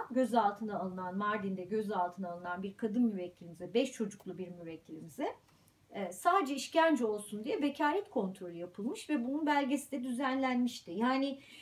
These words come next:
son derece fütursuz şekilde uygulanan bir, e, uygulama şekliydi bekaret kontrolü. Yine, e, bu da son derece önemli. Kadın cinayetlerinin bu denli tartışıldığı bir coğrafyada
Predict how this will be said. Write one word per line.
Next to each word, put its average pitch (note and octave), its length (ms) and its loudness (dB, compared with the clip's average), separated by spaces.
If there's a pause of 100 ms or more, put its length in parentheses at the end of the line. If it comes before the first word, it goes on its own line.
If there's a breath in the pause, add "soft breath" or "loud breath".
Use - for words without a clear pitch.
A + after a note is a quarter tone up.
(260 loud breath)
son F#4+ 400 4
derece A#3 340 4
fütursuz A#3 600 -4
şekilde G#3 360 -4
uygulanan F#3 680 -2 (120)
bir, B3 320 -2
e, G#3 1080 0 (300)
uygulama C#4 480 4
şekliydi G3 600 -4
bekaret - 520 -10
kontrolü. - 600 -10 (460 loud breath)
Yine, G4+ 420 2 (300)
e, A#3+ 420 -14
bu A#3+ 200 0
da A4+ 60 8 (120)
son A#3 240 2
derece F#3 340 -2
önemli. F#3 640 -4
Kadın B3+ 400 2
cinayetlerinin A3 920 2
bu A#3 140 0
denli G#3 300 2
tartışıldığı G3+ 720 -4
bir F3+ 180 -6
coğrafyada F3 800 -4